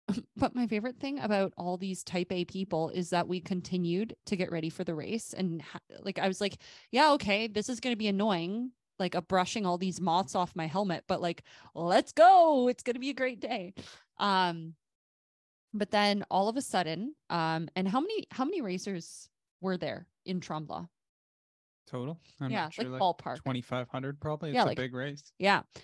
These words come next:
Speaker 1: So all of a sudden over the loudspeaker, there was this announcement and it was wild. So say there's twenty-five hundred people. It just went silent to get that many people to just be quiet.
Speaker 2: You could tell the tone right away, just in the,
Speaker 1: Yeah.
Speaker 2: like,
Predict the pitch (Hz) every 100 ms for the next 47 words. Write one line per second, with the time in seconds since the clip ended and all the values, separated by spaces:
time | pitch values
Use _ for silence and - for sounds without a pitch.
0 | _ - - 220 196 175 202 226 285 233
1 | 196 180 170 190 208 208 170 165 - -
2 | 170 165 160 156 156 - 170 170 - 160
3 | - 165 151 147 143 127 - 170 165 160
4 | 180 151 156 151 143 147 - 165 156 175
5 | 175 170 - 170 165 151 160 170 156 151
6 | 151 151 - 160 - - _ _ 196 180
7 | 196 196 - - 151 135 - - _ _
8 | 220 190 - 190 185 196 190 202 185 170
9 | 156 - 175 - - 131 80 - 151 160
10 | 139 156 175 185 151 - 143 135 139 135
11 | 135 135 131 131 143 - 151 135 131